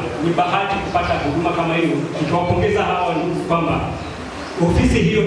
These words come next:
imetokana na wao. Hatuna fedha zozote zilizotoka nje. Fedha zilitoka ndani yao, kata asilimia kumi na tano ambayo mara nyingi tunawapelekea baada ya miezi mitatu, lakini na kuzuia O C ambayo ingeendesha ofisi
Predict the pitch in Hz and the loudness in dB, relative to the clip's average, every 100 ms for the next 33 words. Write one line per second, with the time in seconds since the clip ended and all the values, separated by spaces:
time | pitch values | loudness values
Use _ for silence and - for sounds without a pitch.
0 | - - 185 196 190 196 190 170 165 170 | 2 0 0 0 0 0 0 0 0 0
1 | 226 - 139 - - - 170 - 214 220 | 0 0 -2 -6 -8 -6 -6 -2 -2 0
2 | 220 214 202 196 190 233 202 202 202 214 | 0 0 0 0 0 2 0 -2 -4 0
3 | 220 214 196 180 185 160 135 123 - - | 2 2 2 0 0 -2 -2 -2 -4 -8
4 | - - - - 220 220 202 170 175 175 | -10 -10 -10 -2 0 2 2 0 2 0
5 | 202 175 165 170 170 202 233 233 - - | 0 0 0 0 0 0 0 0 -4 -4
6 | - - - - 196 214 220 208 208 - | -6 -8 -10 -4 -2 0 0 0 -2 -2
7 | 190 185 185 381 381 381 214 285 - 196 | -2 0 2 2 0 0 0 -2 0 0
8 | 175 170 202 175 170 202 - 170 170 170 | 0 0 0 0 0 -2 -2 0 0 2
9 | 165 170 208 208 - - - 160 151 185 | 0 0 0 -2 -2 -6 -4 -2 0 0
10 | 190 196 196 214 160 160 113 - - 160 | 0 0 0 0 0 -2 -4 -4 -2 -2
11 | 165 233 226 196 180 170 165 165 - - | 0 0 2 0 -2 -4 -4 -6 -8 -6
12 | 175 - - - 180 196 190 190 82 113 | -2 0 2 2 2 2 2 2 2 0
13 | 80 82 - - - - - 165 208 208 | 0 -4 -8 -12 -12 -12 -4 0 4 4
14 | 196 165 180 196 196 - 180 175 180 - | 2 2 2 2 2 2 0 -2 -2 -4
15 | - | -2